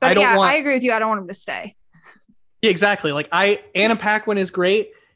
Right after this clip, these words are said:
Speaker 2: and I really liked that, that Rogue when, when it was coming out.
Speaker 1: Yeah.
Speaker 2: But there's very little of actual Rogue in that character, so, like, I would
Speaker 1: Yeah,
Speaker 2: love to see the
Speaker 1: also.
Speaker 2: real one. Like, an actual Southern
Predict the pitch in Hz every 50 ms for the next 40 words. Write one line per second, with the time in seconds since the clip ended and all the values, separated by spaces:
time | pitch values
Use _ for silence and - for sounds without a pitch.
0 | _ _ - 185 180 175 165 160 160 - - 160 165 165 165 175 185 180 180 175
1 | 170 165 165 165 175 170 - - 180 165 165 165 - - _ - 160 151 165 160
2 | - 170 165 160 160 - 156 160 160 160 170 170 170 170 165 165 160 160 160 -
3 | - 160 156 156 156 156 151 165 160 - - - 190 185 175 165 165 175 180 190
4 | - - _ _ 202 - - 208 - _ _ - 175 175 170 160 151 151 - -
5 | _ _ _ _ _ _ _ - 165 143 175 175 170 160 151 165 185 202 196 190
6 | 180 165 160 165 170 170 156 151 143 143 143 147 147 147 - - 160 147 147 139
7 | 131 135 139 135 135 139 151 156 151 143 _ _ - 151 151 147 139 143 143 -
8 | - - 147 143 156 175 170 - 214 214 220 233 226 - - - 170 156 156 147
9 | 143 147 151 160 160 160 151 160 160 160 156 - 165 - - 196 180 156 156 143
10 | 135 147 151 135 127 127 123 120 120 120 127 135 _ _ _ _ - - - -
11 | - - 147 143 139 - - - 165 175 175 165 170 170 - - 185 175 170 170
12 | 165 160 - - 180 165 165 160 170 170 165 165 160 160 156